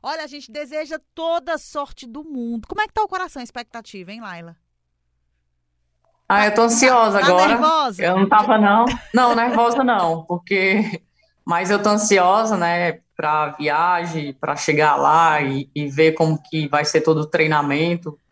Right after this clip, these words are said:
Speaker 2: como que vai ficar. A gente fica ansiosa, né, porque é uma competição muito grande e é um sonho, né,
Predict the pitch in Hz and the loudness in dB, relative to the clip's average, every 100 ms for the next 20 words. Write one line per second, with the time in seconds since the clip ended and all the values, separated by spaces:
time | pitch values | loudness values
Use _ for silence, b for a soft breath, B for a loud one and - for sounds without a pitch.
0 | _ - 143 139 139 143 - - 139 151 | _ -6 -4 -2 -2 -2 -4 -2 0 -2
1 | b b b - 160 196 - 240 247 240 | b b b -2 0 0 2 2 2 2
2 | 214 175 170 165 165 175 175 185 180 175 | 2 2 0 -4 -2 0 2 0 -2 -2
3 | 170 - 170 180 220 175 170 175 208 208 | -4 -4 -2 -2 -2 -2 -2 0 0 -2
4 | 180 170 151 156 156 170 185 220 - 185 | -2 -6 -8 -4 0 0 0 0 0 0
5 | 202 180 165 | 0 -2 -2